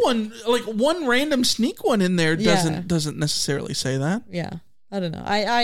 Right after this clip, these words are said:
Speaker 2: I agree. In the second half, it, that probably should have been U S C's.
Speaker 1: In a game where you gotta find a way to sneak a possession,
Speaker 2: Mm-hmm.
Speaker 1: yes, they should have absolutely done that.
Speaker 2: Mm-hmm.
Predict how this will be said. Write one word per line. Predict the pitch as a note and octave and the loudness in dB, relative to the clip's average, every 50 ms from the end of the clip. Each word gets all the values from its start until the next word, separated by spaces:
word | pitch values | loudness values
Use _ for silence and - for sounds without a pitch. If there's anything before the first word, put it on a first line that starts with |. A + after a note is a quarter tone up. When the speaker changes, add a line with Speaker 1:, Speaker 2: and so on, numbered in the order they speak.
| A#3 A#3 | 2 2
Speaker 2:
I | A3+ A3 B3 | 2 2 0
agree. | A#3+ A3+ G#3+ A#3 G3+ | 0 0 0 0 0
In | F#3 F3+ | 0 0
the | F#3 F3 | -2 -2
second | - G#3+ F#3+ G#3 | -2 -2 -2 0
half, | G3+ F#3+ E3+ E3+ D#3+ | 0 0 -2 -2 -4
it, | E3 D#3+ - - E3 F3 - | -6 -6 -6 -8 -8 -8 -6
that | - F3 E3+ D#3 - - | -4 -4 -4 -4 -6 -12
probably | - - E3 D#3+ D#3+ D3+ D#3+ | -6 -4 -4 -4 -2 -4 -6
should | D#3+ - - E3+ | -6 -6 -6 -8
have | D#3 D3+ | -8 -6
been | - D#3 D3+ | -6 -8 -8
U | D3+ D3+ D3 | -6 -8 -8
S | D3+ - | -8 -8
C's. | - - - D#3 - - - - - - - - - - - - | -8 -10 -10 -10 -10 -12 -14 -14 -16 -18 -20 -20 -20 -20 -10 -4
Speaker 1:
In | B3+ A3+ A3 | -2 0 0
a | A3 G#3 | 0 0
game | F3 F#3+ G3 G#3+ A#3+ B3 | 0 0 2 2 0 0
where | A#3+ A#3 | 2 2
you | G3+ F#3+ G3+ | 2 2 2
gotta | G#3 A3 G#3+ G#3+ G3 | 2 2 0 0 -2
find | - - - E3 E3+ F#3+ G#3 | -4 -2 -2 0 0 2 2
a | G#3+ | 2
way | G3+ F#3+ G3 | 2 2 2
to | G3 F#3+ F3+ | 2 2 0
sneak | - - - F#3 F3+ - | 0 0 0 -2 -2 0
a | G3 F3+ | -2 -4
possession, | - - D#3+ D3+ D3+ D3 D#3+ - - A#3+ C4+ D#4+ - - | -2 -4 -2 -2 0 0 0 0 0 -2 -2 -2 -4 -6
Speaker 2:
Mm-hmm. | F#3 F#3+ D#3+ E3+ F3+ F3+ F#3 - - - - - - - - - - - | -6 -6 -4 -4 -6 -8 -8 -12 -18 -20 -20 -20 -20 -20 -20 -20 -14 -10
Speaker 1:
yes, | - G#3+ E3 E3+ G3 G#3 D3 - - - - | -6 -2 0 2 2 2 0 -2 -4 -4 -2
they | - E3+ D3+ | 0 0 0
should | D3 - F#3+ F3+ | 0 0 -2 0
have | E3+ | 0
absolutely | E3+ E3+ F3 - - - E3 - - D3+ | 0 0 0 -2 -2 -2 -2 0 -2 -2
done | D3 D3 D#3+ E3+ D3+ | -2 -2 -2 -2 -2
that. | C3+ - - - | -4 -8 -10 -10
Speaker 2:
Mm-hmm. | F#3 F3 E3 F3 | -8 -8 -6 -6